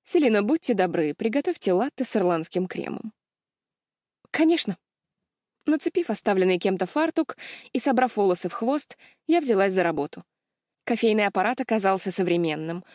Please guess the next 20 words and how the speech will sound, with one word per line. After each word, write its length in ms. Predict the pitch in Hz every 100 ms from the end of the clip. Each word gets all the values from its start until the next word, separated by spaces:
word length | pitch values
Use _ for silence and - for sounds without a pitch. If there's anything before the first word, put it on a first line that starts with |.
| - _
Мой 300 | 247 294 330
уступал 400 | 294 277 254 247
ему 200 | 233 220
в 60 | -
количестве 540 | 185 175 - - 165
функций, 580 | - 285 294 - - 196
скорости 600 | - - 247 233 - -
и 180 | 190 196
качестве. 560 | - 117 - - - - _ _ _ _
Так 200 | - 392
что 180 | - 349
дело 240 | 220 214 175
пошло 280 | 160 175
быстро. 360 | 147 151 - 160 _ _ _ _ _ _ _ _ _ _ _
«Вот». 320 | 320 381 - - - _ _ _ _ _ _ _
Гарольд 480 | 226 214 208 190 180
поводил 460 | 202 190 185 180 175
над 160 | 175
стаканом 500 | - 175 - 175 165
носом, 400 | 190 262 311 285